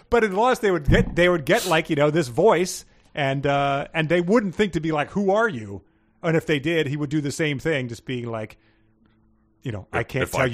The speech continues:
Speaker 2: told
Speaker 1: that
Speaker 2: you
Speaker 1: now."
Speaker 2: that,
Speaker 1: Yeah,
Speaker 2: then I
Speaker 1: exactly.
Speaker 2: would,
Speaker 1: So,
Speaker 2: <laughs> yes.
Speaker 1: it's like, "Come on." Like, <laughs> uh, but yeah, so they ask him, like, "What's up with their son, Roly Poly?" And he says, "I can't see him." So it's like, okay.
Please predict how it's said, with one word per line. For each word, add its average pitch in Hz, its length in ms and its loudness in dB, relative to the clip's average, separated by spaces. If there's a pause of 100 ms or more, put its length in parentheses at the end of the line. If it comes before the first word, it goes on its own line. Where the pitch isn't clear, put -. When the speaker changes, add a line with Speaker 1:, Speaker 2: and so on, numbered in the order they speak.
Speaker 2:
told 117 100 0
Speaker 1:
that 110 140 -2
Speaker 2:
you - 80 -6
Speaker 1:
now." - 80 -4
Speaker 2:
that, - 280 -2 (120)
Speaker 1:
Yeah, 98 80 -10
Speaker 2:
then 73 180 -6
I 69 60 -6 (100)
Speaker 1:
exactly. - 140 -8
Speaker 2:
would, - 120 -4
Speaker 1:
So, 95 300 -10 (120)
Speaker 2:
<laughs> - 120 -18
yes. 101 180 -6
Speaker 1:
it's - 320 -14
like, 101 140 -20
"Come 123 240 -8
on." 95 420 -20 (400)
Like, 107 260 -14 (460)
<laughs> - 400 -20
uh, 139 500 -4 (200)
but 160 120 -4
yeah, 143 160 -2
so 147 180 -6
they 135 180 -4
ask 151 200 -2
him, 151 80 -6
like, 131 160 -6
"What's 156 200 -4
up 156 120 -4
with 151 100 -10
their 131 140 -8
son, 151 320 -6
Roly 135 260 -6
Poly?" 135 520 -6
And 123 80 -8
he 120 60 -8
says, 120 220 -8
"I 113 120 -12
can't 120 280 -12
see 123 300 -8
him." 127 180 -8
So 131 140 -10
it's - 80 -12
like, 113 160 -12
okay. 110 560 -12